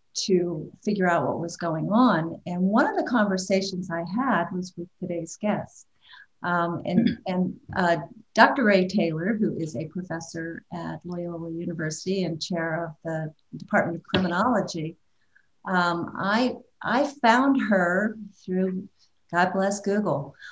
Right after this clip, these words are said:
Speaker 1: I Googled pregnancy and homicide, and I was digging deep through, um, you know, the Google world, and I found, um, Ray Taylor's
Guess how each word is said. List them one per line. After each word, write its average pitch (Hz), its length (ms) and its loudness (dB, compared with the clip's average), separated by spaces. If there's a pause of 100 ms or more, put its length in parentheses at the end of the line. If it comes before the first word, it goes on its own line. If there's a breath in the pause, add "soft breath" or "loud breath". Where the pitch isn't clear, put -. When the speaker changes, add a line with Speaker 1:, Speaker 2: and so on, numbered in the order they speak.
(220 loud breath)
Speaker 1:
I 175 420 2
Googled 208 420 2
pregnancy 202 580 0
and 180 180 0
homicide, 190 840 2
and 170 200 -2
I 160 60 -6
was 160 220 -6
digging 190 600 2
deep 190 360 0
through, 185 720 0
um, 175 580 -6 (400)
you 160 160 -8
know, 165 380 -8
the 170 80 -6
Google 175 600 0 (560 loud breath)
world, 185 540 6 (400)
and 185 220 4
I 170 160 0 (180)
found, 208 580 2 (180)
um, 170 520 -4 (220)
Ray 180 380 2
Taylor's 160 880 -4